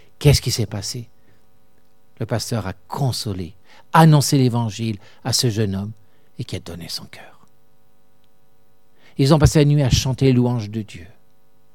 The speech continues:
Ils sont partis au, au poteau de, d'exécution, main dans la main, en louant Dieu et en chantant les louanges de Dieu.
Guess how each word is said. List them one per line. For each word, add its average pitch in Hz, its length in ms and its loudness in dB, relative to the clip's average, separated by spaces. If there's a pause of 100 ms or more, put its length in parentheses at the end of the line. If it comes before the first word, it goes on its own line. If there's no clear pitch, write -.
(1400)
Ils 156 80 4
sont 151 160 2
partis 127 540 -2 (440)
au, 151 140 4 (200)
au 147 240 8
poteau 139 360 2
de, 120 160 4
d'exécution, 113 880 -2
main 131 320 2
dans 135 160 4
la 117 160 2
main, 104 260 -2 (2250)
en 107 100 -2
louant 107 360 2
Dieu 104 280 -2
et 101 80 -2
en 92 60 -6
chantant 95 320 -10
les 92 60 -12
louanges 90 280 -14
de - 100 -20
Dieu. - 220 -20